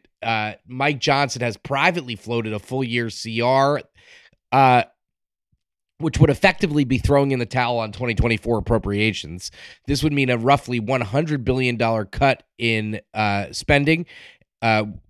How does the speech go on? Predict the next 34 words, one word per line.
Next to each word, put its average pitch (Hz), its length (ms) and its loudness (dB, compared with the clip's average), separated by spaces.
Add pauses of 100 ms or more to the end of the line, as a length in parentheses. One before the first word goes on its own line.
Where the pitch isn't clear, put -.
three 156 320 2
quarters 127 500 2
on 117 360 0
the 113 80 0
non-defense 107 1160 -2
side. 85 580 -4 (160)
Um, 107 480 0 (460)
it 156 160 2
is, 143 520 2
uh, 120 380 4 (680)
listen, 135 440 0
Senate 151 280 0
Republicans 127 720 0
and 104 140 -6
Senate 123 240 -2
Democrats 120 460 4
are 113 40 4
both 110 340 2
arguing 113 460 2
against 104 380 -2
a 110 60 -6
year-long 104 500 0
C 104 240 -4
R. 110 320 4 (380)
Uh, 104 200 -4
we 104 120 -6
spoke 117 300 -4
to - 60 -16
Susan 104 300 -6
Collins, 135 480 2
who 113 100 -4
said 113 380 2
that 104 100 -6
she'd 127 180 -2